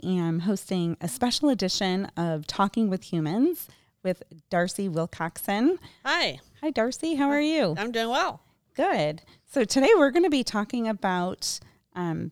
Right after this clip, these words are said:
Speaker 1: parenting, attachment styles. Um, but before we get into that, I want to kind of hear, uh, your story,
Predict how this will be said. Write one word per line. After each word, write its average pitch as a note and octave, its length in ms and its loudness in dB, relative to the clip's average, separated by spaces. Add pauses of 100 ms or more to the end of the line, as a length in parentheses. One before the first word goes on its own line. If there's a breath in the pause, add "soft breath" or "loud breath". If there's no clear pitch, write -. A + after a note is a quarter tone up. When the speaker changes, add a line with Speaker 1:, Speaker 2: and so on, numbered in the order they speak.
(160)
Speaker 1:
parenting, A#3+ 840 -2 (260)
attachment A3 600 -6
styles. G3+ 720 -4 (320 soft breath)
Um, E3 380 -2 (200 loud breath)
but G#3 140 2
before F4 300 6
we D#4+ 100 4
get G3+ 160 0
into G#3 240 -2
that, G3 180 -2
I F#3+ 140 0
want G3 320 0 (140)
to F#3+ 120 -6
kind F#3 200 -4
of E3+ 100 -4
hear, E3+ 360 -2 (880)
uh, E3+ 240 -8
your A3 300 4
story, G#3 680 -2